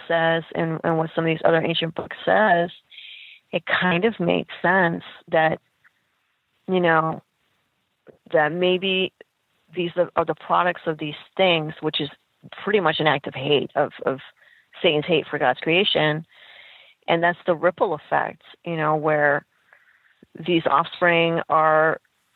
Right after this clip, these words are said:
po-, very possibly inherently evil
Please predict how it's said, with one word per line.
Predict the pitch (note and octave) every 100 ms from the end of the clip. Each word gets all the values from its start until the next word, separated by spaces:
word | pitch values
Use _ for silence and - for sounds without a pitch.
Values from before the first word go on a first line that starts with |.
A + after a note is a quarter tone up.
| _ _ - D#3+ E3 E3 D#3+ E3 -
po-, | - E3 D#3
very | E3+ F3
possibly | E3+ E3+ - E3+ E3+ D3+
inherently | D#3+ D#3 D#3+ E3+ - E3 -
evil | E3 F3 E3+ D#3 D#3